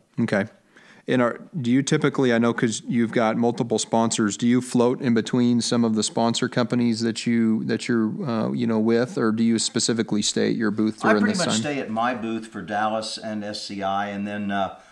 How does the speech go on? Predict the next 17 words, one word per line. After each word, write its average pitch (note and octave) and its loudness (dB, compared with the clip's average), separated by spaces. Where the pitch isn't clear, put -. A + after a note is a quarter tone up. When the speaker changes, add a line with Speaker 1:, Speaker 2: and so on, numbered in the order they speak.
Speaker 2:
uh, A2 0
I A2 0
go A2 -4
to G#2 -4
some G#2+ -6
of G2 -8
our G2 -6
T G#2 -10
V G2 -8
show G2 -10
sponsors' G2 -8
booths, G2 -10
uh, F#2 -10
during F#2 -8
the E2 -12
shot F2 -12
Show. - -16